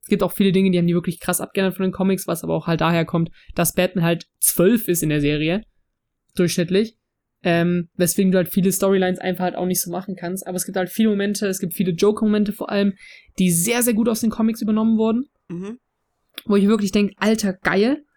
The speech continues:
Speaker 1: Allgemein der, der, der Gotham-Joker, das ist eine Diskussion, ob der wirklich der Joker ist oder ob's, also es gibt nämlich das Gerücht oder mehr so, mehr,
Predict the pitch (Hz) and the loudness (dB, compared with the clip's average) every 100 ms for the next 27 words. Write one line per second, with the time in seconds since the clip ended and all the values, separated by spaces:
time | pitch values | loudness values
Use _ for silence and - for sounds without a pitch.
0 | _ - - 208 220 208 220 214 190 190 | _ -20 -2 0 2 2 2 4 4 4
1 | 185 175 175 175 170 _ _ - 190 185 | 2 2 0 0 -2 _ _ -4 -2 0
2 | 226 247 220 220 220 202 202 202 190 175 | 2 2 2 2 2 2 2 2 0 0
3 | - 165 185 180 170 175 170 - 160 175 | -2 -2 0 0 -2 -2 -2 -2 -2 -2
4 | 170 180 208 190 165 - - 185 180 170 | 0 0 0 0 -2 -4 -6 -2 -2 -2
5 | - 180 190 175 180 - 185 196 - - | -2 0 -2 -2 -4 -2 0 0 -2 -6
6 | 160 151 156 156 147 - 151 156 | -4 -2 -2 -2 -4 -6 -6 -4